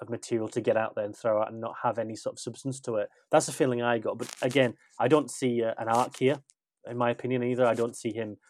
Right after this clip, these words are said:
evolving as a character. I think he, he understands what perhaps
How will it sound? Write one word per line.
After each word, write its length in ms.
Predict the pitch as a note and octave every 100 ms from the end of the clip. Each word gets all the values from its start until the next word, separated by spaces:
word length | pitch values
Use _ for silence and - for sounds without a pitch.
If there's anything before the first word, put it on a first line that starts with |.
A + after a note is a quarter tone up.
| -
evolving 500 | A2 A2 A2 A#2 A#2
as 80 | A#2
a 60 |
character. 420 | A#2 A#2+ A#2+ A#2+ A#2+
I 40 |
think 200 | - A#2+
he, 140 | A#2+ A#2+ _ _ _
he 100 | B2+
understands 600 | C3 B2 - A2+ A2+ G#2+ - -
what 160 | - -
perhaps 460 | A#2+ A#2 - -